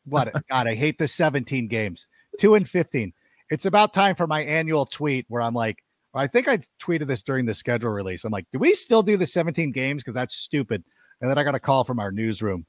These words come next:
Speaker 1: It's like, uh, "Hey, Adam, can you, uh, take down that tweet, please? Like, uh, they, we don't appreciate that." I'm like, "Okay." Um, but yeah, the worst case scenario is the Packers getting Caleb Williams or the other guy.
Speaker 2: Yeah, definitely.
Speaker 1: I'm not,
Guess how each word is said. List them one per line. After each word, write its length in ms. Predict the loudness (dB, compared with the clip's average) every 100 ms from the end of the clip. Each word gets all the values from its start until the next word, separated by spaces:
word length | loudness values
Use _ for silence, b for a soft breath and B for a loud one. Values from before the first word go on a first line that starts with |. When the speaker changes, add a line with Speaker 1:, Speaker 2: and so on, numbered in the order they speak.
| _ _ _
Speaker 1:
It's 140 | -12 -8
like, 180 | -6 -6
uh, 160 | -4
"Hey, 220 | 0 4
Adam, 240 | 6 6 2
can 140 | -2
you, 180 | -2 2
uh, 180 | 4 2
take 240 | 2 -4
down 220 | -2 -2
that 180 | -2 -6
tweet, 240 | -8 -12 -4
please? 320 | -2 -2 -4
Like, 260 | -6 -6
uh, 280 | -6 -4 -6
they, 260 | -6 -10 -10 _
we 80 | -2
don't 160 | -2 -2
appreciate 440 | -4 -4 -2 -2
that." 120 | -2 -2
I'm 100 | 0
like, 140 | 2
"Okay." 180 | 4 2 0 B B B B 2
Um, 400 | 4 2 0 -8 _ _ _ _ _ _ _ _ b b _
but 100 | 10
yeah, 300 | 12 12 8 4
the 140 | 6
worst 320 | 10 10 10
case 240 | 8 6 8
scenario 580 | 6 8 8 8 4 2
is 680 | 2 4 4 2 -4 -8 -16 _ _ _ -6
the 60 | 2
Packers 420 | 4 4 0 -2
getting 240 | -2 -2
Caleb 300 | -2 -2 -2
Williams 260 | -2 -4 0
or 160 | 4
the 140 | 4 4
other 180 | 0 -2
guy. 220 | -4 -4
Speaker 2:
Yeah, 80 | -6 -10 -20 _ _ _ _ _
definitely. 260 | -4 2
Speaker 1:
I'm 80 | 4
not, 220 | 6 6